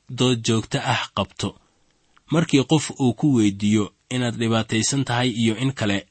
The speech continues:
waxaa kuu wanaagsan inaad kala hadasho umuurahaaga wanaagsan,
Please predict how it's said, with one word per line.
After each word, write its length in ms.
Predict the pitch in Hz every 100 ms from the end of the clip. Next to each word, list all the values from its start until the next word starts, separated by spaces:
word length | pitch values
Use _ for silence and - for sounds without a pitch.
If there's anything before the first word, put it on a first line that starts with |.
| -
waxaa 300 | 123 - 110
kuu 240 | - 135
wanaagsan 480 | 123 110 107 104 117
inaad 260 | 117 127 113
kala 200 | - 131
hadasho 560 | 127 104 98 - 113 110 _ _ _ -
umuurahaaga 720 | 113 113 113 123 117 104 101
wanaagsan, 520 | 98 98 95 - 104